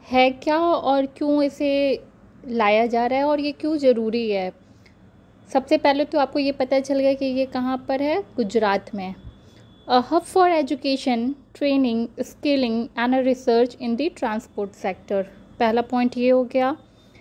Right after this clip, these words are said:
Upgradation from deemed to be university to, to central university। इसको अपग्रेड किया गया है deemed to be university से सेंट्रल यूनिवर्सिटी की तरफ। ये एक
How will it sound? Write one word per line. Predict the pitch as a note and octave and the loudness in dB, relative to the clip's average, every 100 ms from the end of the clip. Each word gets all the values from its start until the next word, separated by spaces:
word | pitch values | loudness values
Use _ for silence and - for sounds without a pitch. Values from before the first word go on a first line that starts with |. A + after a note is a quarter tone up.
| _ _ _ _ - _ - | _ _ _ _ -20 _ 0
Upgradation | C4+ A#3+ D4 C4+ D#4 - G4 F#4+ | 2 2 0 2 0 0 -6 -2
from | E4+ C#4+ D4+ | 2 2 2
deemed | B3+ C4+ C#4+ | 2 0 0
to | D4+ | 0
be | C#4 C#4 C4+ | 0 0 0
university | B3 A#3+ A#3+ A#3 C#4+ | 2 0 -2 -6 -6
to, | G4+ - - _ _ - | -6 -8 -20 _ _ -8
to | D4 F4+ D4+ | -6 -4 -2
central | A#3 B3+ B3 B3 A#3+ - - | 0 0 0 -2 -6 -12 -4
university। | A3 G#3 G3+ A3 G#3+ | -2 0 0 -2 -2
इसको | A#3+ - D4+ | -2 2 2
अपग्रेड | C4 A#3 C4+ C4+ - | 2 0 0 0 -2
किया | C#4+ C4 | -2 -2
गया | B3+ C4 | 0 -2
है | C4 C4+ | 0 -2
deemed | A#3+ B3 B3+ | 0 -2 0
to | B3+ | -2
be | B3 B3+ | 0 0
university | B3 B3 A#3+ B3+ A#3+ C4+ | 2 0 0 -2 -4 -4
से | - D#4 A#4 - - - | 0 0 0 -4 -20 -6
सेंट्रल | B3+ A#3+ B3+ B3 | -2 0 0 0
यूनिवर्सिटी | A#3 A3 G#3 G3+ G3 G#3+ | 0 0 2 0 -4 -6
की | G#3 | -6
तरफ। | G#3+ G3+ G3 - - - - C#4 | -2 -2 -2 -10 -20 -20 -6 0
ये | C#4+ | 2
एक | C#4+ | 2